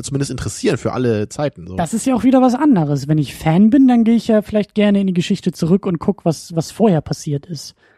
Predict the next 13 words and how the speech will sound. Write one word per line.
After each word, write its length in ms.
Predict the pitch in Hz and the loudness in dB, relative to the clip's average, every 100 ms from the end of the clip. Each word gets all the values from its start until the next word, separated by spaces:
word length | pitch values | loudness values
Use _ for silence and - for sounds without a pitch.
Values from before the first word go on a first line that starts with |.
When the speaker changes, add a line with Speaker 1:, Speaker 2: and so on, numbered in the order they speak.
| _ _ _ | _ _ _
Speaker 2:
Ähm, 400 | 165 156 151 147 - _ _ _ _ _ | 0 2 2 -2 -6 _ _ _ _ _
ich 140 | - - | -8 2
bin 160 | 254 | 4
mit, 400 | 240 208 - - 254 | 4 2 -4 -16 -2
äh, 280 | 196 190 190 | 2 4 4
Pierce 240 | - 220 - | 2 0 2
Brosnan 340 | 202 - 196 | 0 2 0
als 160 | 185 - | 0 -2
Bond 280 | 180 170 | -2 0
aufgewachsen 680 | 247 - 175 160 - 180 185 - | -4 -2 0 0 0 0 0 2
und 240 | 175 160 | 0 2
war 100 | 175 | 0
glücklich. 580 | 160 220 - 139 - - | 2 -2 -2 -8 -10 -20